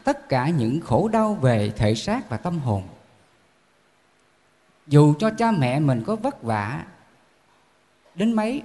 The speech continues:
mà mẹ lúc nào cũng hạnh phúc, tràn ngập. Nhờ cái tình thương đó mà cảm hóa được, chuyển hóa được những cái năng lượng khổ đau thể xác và tâm hồn.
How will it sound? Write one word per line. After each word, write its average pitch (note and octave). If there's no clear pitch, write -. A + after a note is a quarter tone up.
mà A#2+
mẹ A#2
lúc G#3+
nào G#2+
cũng E3
hạnh G#2+
phúc, G#3
tràn G#2+
ngập. G#2
Nhờ D3
cái A3+
tình C3
thương G3+
đó A3
mà G2+
cảm B2
hóa G#3
được, A2+
chuyển C3+
hóa G3+
được A2+
những A#2
cái G3
năng A3+
lượng A#2+
khổ A2+
đau F#3
thể G#2+
xác G#3+
và A#2
tâm D3
hồn. A2